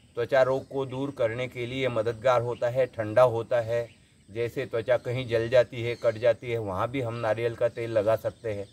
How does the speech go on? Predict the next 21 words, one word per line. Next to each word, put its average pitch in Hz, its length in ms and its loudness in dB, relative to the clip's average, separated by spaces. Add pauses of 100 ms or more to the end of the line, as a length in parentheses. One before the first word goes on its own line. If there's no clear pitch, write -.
(360)
तो 165 60 -8
ये 185 180 -2
तीन 190 380 -2
तेल 156 320 2
जो 131 160 2
है 104 320 -2 (580)
तेल 156 260 0
मर्दन 147 460 4
के 139 180 -2
लिए 123 240 0
या 123 100 8
तेल 127 340 -4
की 147 140 -6
मालिश, 120 400 -2
शरीर 131 300 -2
की 147 160 -4
मालिश 117 360 0
के 113 160 -8
लिए 127 180 -6
उपयुक्त 107 580 -6
है। 82 400 -8